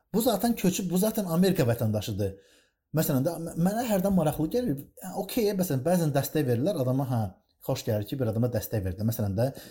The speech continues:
azərbaycanlıya nəsə olub, diaspora komitəsi Azərbaycan hökumət qurumudur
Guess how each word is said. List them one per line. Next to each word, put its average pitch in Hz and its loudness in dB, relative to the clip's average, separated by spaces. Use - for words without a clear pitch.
azərbaycanlıya 123 4
nəsə 120 0
olub, 110 0
diaspora 143 0
komitəsi 120 -2
Azərbaycan 120 0
hökumət 120 -2
qurumudur 104 0